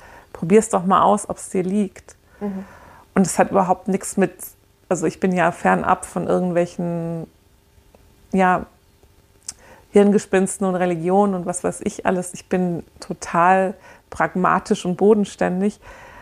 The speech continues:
Speaker 1: Aber ich hab auch, ähm, einfach dieses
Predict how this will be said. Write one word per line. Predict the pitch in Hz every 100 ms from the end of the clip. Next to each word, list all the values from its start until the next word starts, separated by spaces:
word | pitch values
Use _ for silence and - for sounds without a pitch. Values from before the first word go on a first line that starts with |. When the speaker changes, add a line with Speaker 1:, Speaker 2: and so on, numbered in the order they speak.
| - -
Speaker 1:
Aber | - 196 208 247 -
ich | - 220
hab | - -
auch, | 196 226 - - _ _ _ _ _ _ _ _ -
ähm, | 196 196 196 196 196 202 _ _ _ _ - - _ _ _ - - _ _ - _ _ _
einfach | 196 196 202
dieses | - 196 180 185 - - -